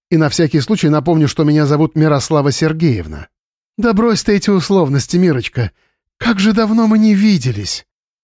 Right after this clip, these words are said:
Гала сделала шаг, и Мирослава попятилась. Выражение ее лица было таким, словно она боялась замараться.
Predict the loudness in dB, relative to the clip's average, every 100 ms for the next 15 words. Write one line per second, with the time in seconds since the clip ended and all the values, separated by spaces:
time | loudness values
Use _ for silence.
0 | _ _ -6 0 2 2 0 0 2 2
1 | 0 -2 -4 -4 -10 -2 0 0 0 0
2 | 0 0 -2 -2 -4 -6 -12 -12 -14 _
3 | _ _ _ -6 -2 0 0 2 2 2
4 | 2 2 0 0 -2 -2 0 -2 -2 -4
5 | -4 -4 -2 -2 -6 _ _ -12 -2 0
6 | 0 0 0 0 0 0 0 0 0 0
7 | -2 -6 -10 -14